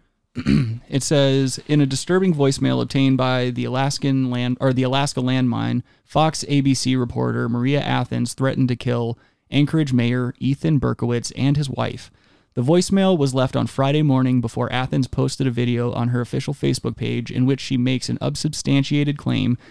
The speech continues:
that Berkowitz posted inappropriate photos of an underage girl's website." In the voicemail, Athens says, "You're also a pedophile and like little girls and children." She continues,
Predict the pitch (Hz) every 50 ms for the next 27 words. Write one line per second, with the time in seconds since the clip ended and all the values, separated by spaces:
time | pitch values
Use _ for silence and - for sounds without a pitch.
0 | - _ - 127 120 117 - 139 147 147 - 170 170 170 156 - - - 139 139
1 | 131 - - 139 131 131 - 127 135 147 143 - 151 151 - - 156 - - -
2 | 135 131 127 131 131 131 123 127 - 117 113 117 110 - - 131 147 151 160 160
3 | 160 160 143 127 - 127 131 131 127 123 120 117 117 113 127 - - - - -
4 | - 196 - - _ _ _ _ _ _ _ _ _ _ _ 147 165 185 190 170
5 | 147 139 139 135 - - 113 107 104 120 131 - _ _ _ - - _ 139 143
6 | 165 - 180 170 160 143 - 131 120 117 120 131 - - _ _ _ _ _ -
7 | 131 135 120 135 147 156 160 - 185 180 160 - - 151 143 143 135 - 127 127
8 | 120 113 113 123 117 120 123 123 117 113 123 - - 135 131 139 135 120 123 120
9 | 120 117 117 120 - - 139 135 - - 165 175 160 - - 67 71 - - _
10 | - - - 117 - 117 117 - 127 139 156 135 85 67 - - -